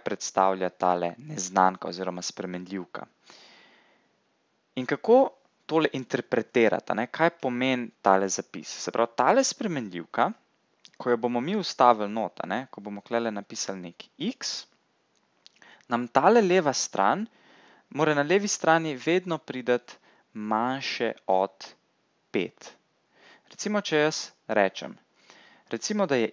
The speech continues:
x pri nas šest. Okej, šest minus tri,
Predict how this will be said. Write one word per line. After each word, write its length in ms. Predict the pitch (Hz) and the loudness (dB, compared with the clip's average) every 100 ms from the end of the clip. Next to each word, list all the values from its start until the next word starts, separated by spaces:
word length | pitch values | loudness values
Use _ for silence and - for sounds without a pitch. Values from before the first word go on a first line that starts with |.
| - 165 | -4 -6
x 400 | - - - - _ - | -6 -6 -6 -10 _ -10
pri 160 | 101 | -6
nas 300 | 104 107 - | -4 -4 -6
šest. 640 | - - - - - - - - | -8 -8 -8 -8 -10 -12 -14 -2
Okej, 300 | 104 - - _ - - - | -2 -2 -18 _ -20 -20 -14
šest 560 | - - 240 254 - | -8 -4 -4 -4 -8
minus 420 | 156 131 104 - - | -10 -8 -8 -10 -10
tri, 340 | - 214 143 | -6 -4 -4